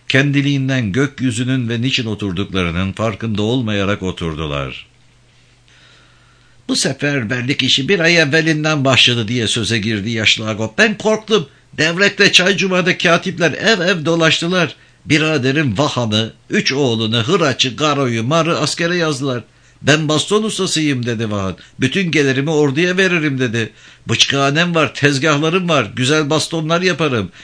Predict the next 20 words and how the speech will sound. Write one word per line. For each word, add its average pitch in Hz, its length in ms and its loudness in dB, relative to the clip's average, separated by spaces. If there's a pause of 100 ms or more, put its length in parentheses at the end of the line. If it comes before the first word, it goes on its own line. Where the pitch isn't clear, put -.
(280)
Ceviz 156 320 2
ağacından 151 580 2
sandıklar, 139 640 0
masalar, 139 480 0
sandalyeler, 131 800 0
sedirler, 120 580 0
sigara 120 400 -2
ağızlıkları 147 540 -2
yaparım.' 120 440 -2
dedi. 90 300 -4 (380)
'Bizi 123 220 4
askere 151 380 0
alırsanız 156 640 0
bu 160 120 2
işlerin 156 280 2
hepsi 180 320 2
kalır.' 170 380 0
dedi. 131 360 -2
Ama 160 240 -2
dinletemedi. 160 800 0